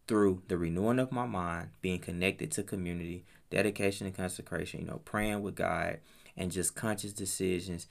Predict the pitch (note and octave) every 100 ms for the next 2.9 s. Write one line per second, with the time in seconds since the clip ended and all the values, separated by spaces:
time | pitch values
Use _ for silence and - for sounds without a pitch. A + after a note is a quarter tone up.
0 | - - - F2 F#2+ F2 E2 - - -
1 | F#2+ E2+ - - F#2 F#2 F#2+ - F2 E2
2 | F2 E2+ E2+ - F2 E2+ D#2+ D#2+ D#2+